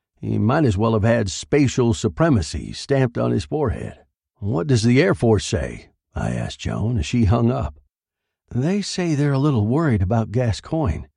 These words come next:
He's a very stable man, but they had to let him run a month over his normal replacement time. Why, they don't explain. He's been turning in badly garbled reports over the last week.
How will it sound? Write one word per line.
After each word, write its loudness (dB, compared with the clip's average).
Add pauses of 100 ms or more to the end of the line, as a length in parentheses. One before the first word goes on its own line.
(420)
He's -2
a 2
very 2
stable 0
man, 2 (540)
but -6
they -2
had -2
to -2
let 0
him 2
run 2
a 4
month 2
over 0
his 2
normal 4
replacement 0
time. -6 (480)
Why, -2 (200)
they -6
don't 2
explain. -4 (560)
He's -2
been 4
turning 0
in 2
badly 0
garbled -2
reports -2
over 0
the 0
last -2
week. -4